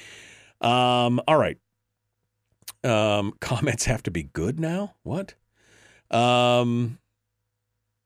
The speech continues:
let's, uh, let's do it. Here we go. Let's go check in with Kathy. I'm sorry. I, I kind of filibustered there for a minute. Let's go check in with Kathy. We'll check her audio, make sure everything's good, make sure her camera works this morning, like Stevens. Let's go over here and see what she has to say. Hey, look, there she is right there.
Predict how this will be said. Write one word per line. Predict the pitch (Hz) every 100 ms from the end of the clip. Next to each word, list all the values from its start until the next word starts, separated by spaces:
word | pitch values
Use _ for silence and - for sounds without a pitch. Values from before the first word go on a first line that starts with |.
| _ _ _ _ _ _
let's, | 117 120 -
uh, | 131 113 104
let's | 120 110
do | 110
it. | 87
Here | 107
we | 104
go. | 78 -
Let's | 127 -
go | 147
check | 139 117
in | 104
with | 80
Kathy. | - 64 - 64
I'm | 190
sorry. | - 67 85 92
I, | 101
I |
kind | 120 123 107
of | 80 71 _
filibustered | - 104 80 76 - 78
there | 73 71
for | 82
a | 76
minute. | 82 - - - - - -
Let's | 175 220
go | 208
check | - 151 143
in | 113
with | 104
Kathy. | 127 117 117 117
We'll | 90
check | - 98
her | 87 -
audio, | 110 120 110 110
make | 90 82
sure | 90
everything's | 85 80 76 69
good, | - 123 113 92
make | 87
sure | - 90
her | 151
camera | - 113 87 87
works | 82 85 -
this | 87
morning, | 90 85 104
like | 82 80
Stevens. | - 120 101 90 110
Let's | 80 -
go | 87 85
over | 82 80
here | 87
and | 80
see | -
what | 85
she | 95
has | 92 87
to |
say. | 180
Hey, | 233 233
look, | 233 -
there | 160
she | 135 113
is | 117 113
right | 117
there. | - 98